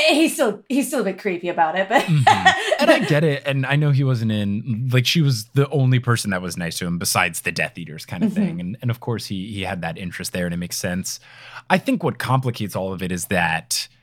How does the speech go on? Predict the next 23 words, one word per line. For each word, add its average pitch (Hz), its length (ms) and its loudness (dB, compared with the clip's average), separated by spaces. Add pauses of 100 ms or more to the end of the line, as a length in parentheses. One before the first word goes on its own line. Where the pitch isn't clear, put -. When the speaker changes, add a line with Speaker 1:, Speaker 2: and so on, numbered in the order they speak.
(260)
Speaker 2:
it 135 120 6
wasn't 156 420 4
just 135 320 2
that 110 100 0
she 107 680 0
loved 98 360 -2
someone 90 400 -2
else. 78 460 -6 (340)
She - 300 -2
loved 143 420 2
the 135 60 0
person 110 420 0
that 92 120 -2
he 104 200 -2
hated 101 380 -2
the 87 80 -2
most. 85 640 0 (140)
Speaker 1:
Yeah. 175 240 -6 (320)
Speaker 2:
So 104 580 0
I 117 100 0
can 113 220 -2
get 95 220 -4
it, 104 200 -6